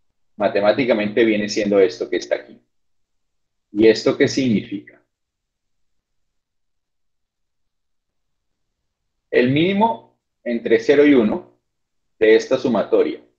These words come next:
¿Qué significa esto en es-, en, en español, digamos? Es cuente cuántos de sus unos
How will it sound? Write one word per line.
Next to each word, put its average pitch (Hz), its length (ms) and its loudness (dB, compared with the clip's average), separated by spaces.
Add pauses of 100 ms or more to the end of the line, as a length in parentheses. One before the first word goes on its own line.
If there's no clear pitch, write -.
(380)
¿Qué 117 120 2
significa 131 520 0
esto 104 280 0
en 95 80 -8
es-, - 200 -14
en, 90 180 -14
en 90 180 -14
español, 85 500 -10
digamos? 78 340 -10
Es - 400 -2 (280)
cuente 185 840 4 (880)
cuántos 165 500 2
de 151 140 -4
sus 104 340 -10
unos 156 600 -8